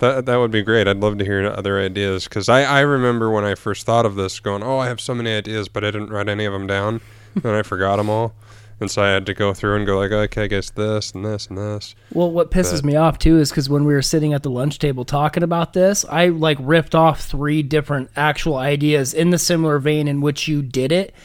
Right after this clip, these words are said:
Speaker 2: and I
Speaker 1: Mm-hmm.
Speaker 2: didn't remember a single one.
Speaker 1: Yeah.
Speaker 2: And I
Speaker 1: That's
Speaker 2: was
Speaker 1: what
Speaker 2: not
Speaker 1: happens.
Speaker 2: happy about it.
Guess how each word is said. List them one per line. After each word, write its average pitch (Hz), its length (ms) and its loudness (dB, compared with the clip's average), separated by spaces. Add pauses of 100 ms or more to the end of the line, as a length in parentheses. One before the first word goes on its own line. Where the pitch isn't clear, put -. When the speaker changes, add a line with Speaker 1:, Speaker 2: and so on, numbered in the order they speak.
(360)
Speaker 2:
and 180 220 2
I 156 40 6
Speaker 1:
Mm-hmm. 160 60 6
Speaker 2:
didn't 185 200 0
remember 175 300 4
a 139 40 2
single 151 360 0
one. 127 360 -4 (500)
Speaker 1:
Yeah. 92 100 0 (560)
Speaker 2:
And 151 100 4
I 143 60 4
Speaker 1:
That's 143 100 2
Speaker 2:
was 131 100 0
Speaker 1:
what 156 80 2
Speaker 2:
not 139 200 4
Speaker 1:
happens. 156 80 2 (100)
Speaker 2:
happy 143 160 -2
about 120 280 -4
it. 107 120 -8